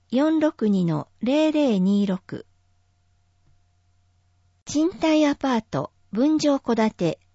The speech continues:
注文住宅、リフォーム、資産運用コンサルティング、建物設備管理、家賃保証。リゾン公式ホームページはこちら。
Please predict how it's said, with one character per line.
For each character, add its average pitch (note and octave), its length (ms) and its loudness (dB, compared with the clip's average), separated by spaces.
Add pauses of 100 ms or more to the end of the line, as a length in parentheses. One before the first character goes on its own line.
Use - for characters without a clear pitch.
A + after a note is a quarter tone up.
(140)
注 D#4 240 0
文 D4 260 2
住 A#3+ 220 -2
宅、 - 420 -10 (460)
リ A3+ 120 0
フ - 140 -12
ォ D4+ 140 2
ー - 20 2
ム、 D3+ 240 0 (340)
資 - 180 -10
産 D#4 360 2
運 C#4 180 4
用 C4 200 2
コ B3+ 160 -2
ン C4+ 80 0
サ B3+ 160 -2
ル A3+ 100 0
テ - 140 -6
ィ D#3 80 0
ン C#3 80 -2
グ、 C3 180 -10 (680)
建 D#4+ 320 -2
物 B3+ 280 2
設 G3+ 260 -4
備 A#3+ 140 -2
管 G#3+ 340 0
理、 C#3+ 220 -8 (640)
家 A3 160 0
賃 E4 300 0
保 C#4+ 180 -2
証。 D3+ 480 -6 (1000)
リ D4+ 140 -2
ゾ D#4+ 160 2
ン A#3+ 120 4
公 C4+ 180 0
式 - 260 -2
ホ C#4 220 0
ー - 20 0
ム C4+ 140 0
ペ B3+ 200 2
ー A3 40 2
ジ F3 140 -6
は E3 160 -4
こ F3+ 160 -4
ち - 160 -6
ら。 E3+ 180 -4